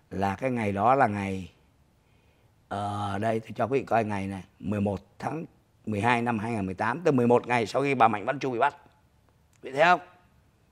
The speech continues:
Hãng Reuters đưa tin đây. Đấy, đây, đây này, ông nói đây này, thấy chưa? "Secure a trade deal with Beijing." Đấy. Thích đây nè, đây là ông Trump nói trong phòng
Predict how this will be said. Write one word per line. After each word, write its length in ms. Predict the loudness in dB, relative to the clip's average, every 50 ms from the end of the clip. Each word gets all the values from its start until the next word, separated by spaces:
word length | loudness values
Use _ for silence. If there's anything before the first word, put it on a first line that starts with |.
| _ _ _ _ _
Hãng 220 | -14 -10 -4 -2
Reuters 340 | -2 -2 0 0 0 2 2
đưa 100 | 2 0
tin 240 | 0 0 -2 -2 0
đây. 160 | -2 -2 -4 -8 _ _ _ _ _ _ _ -20
Đấy, 180 | -18 -14 -14 -14 -12 -4
đây, 240 | 0 0 2 2 0
đây 160 | -2 -2 -2
này, 160 | -2 -4 -6 -8 _ _ _ _ _
ông 160 | -14 -10 -8
nói 160 | -6 -6 -6
đây 120 | -6 -8 -8
này, 140 | -10 -10 -12 -16 -14
thấy 140 | -12 -8 -4
chưa? 160 | -2 -2 -2 -2 -6 _ _ _ _ _ _ _ _ _ _ _ _ -14
"Secure 580 | -8 -4 -4 -4 -2 2 6 8 8 10 8
a 40 | 6 4 2
trade 220 | 2 2 2 2 2
deal 160 | 2 6 6
with 200 | 6 6 4 0 -2 -2
Beijing." 400 | 0 2 2 2 2 0 -2 -4 -4 -10 _ _ _ _ _ -20
Đấy. 160 | -20 -20 -18 -18 -20 -20 _ _ _ _ _ _ _ _ _ _ _ _ _ _ _ _ _ _ _
Thích 160 | -12 -10 -4
đây 140 | -2 0 0
nè, 140 | 0 -2 -4 -6 -8 -2 4
đây 280 | 6 6 6 6 2
là 160 | 0 0 0
ông 140 | 0 0 0
Trump 160 | 2 2 2
nói 220 | 4 4 2 2 2
trong 200 | 2 0 -2 0
phòng 300 | 2 2 2 2 0